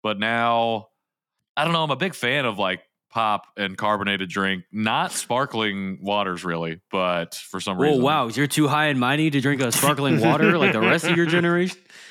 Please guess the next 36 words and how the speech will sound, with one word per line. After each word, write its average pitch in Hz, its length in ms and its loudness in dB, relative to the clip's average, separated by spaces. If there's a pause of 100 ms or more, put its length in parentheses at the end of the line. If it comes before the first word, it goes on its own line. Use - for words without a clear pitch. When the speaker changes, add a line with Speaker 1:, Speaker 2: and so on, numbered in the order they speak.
(120)
Speaker 1:
No, 151 360 0
that's 127 260 -2
the 127 100 0
high 131 200 0
and 131 120 -2
mighty 135 220 0
people 151 260 -2
drinking 185 280 0
that. 180 180 0
I'm - 120 2
drinking - 280 0
straight - 240 0
from 180 140 -2
the 190 100 -2
tap. 226 340 0 (340)
<laughs> - 320 -20
I'm 185 320 -2
drinking 190 220 -2
that 202 180 0
well 220 220 2
water, 135 300 0
that 151 220 -4
egg 214 160 -2
water, 151 300 0
baby. 185 840 0
Um, 117 760 -2 (840)
no, 143 200 0
I 147 80 2
don't 170 120 0
know. 151 140 2
It's 131 100 -2
just 151 160 -6
like 135 280 -2 (680)
each 160 320 0
successive 123 1000 -2 (220)
drink 117 500 -2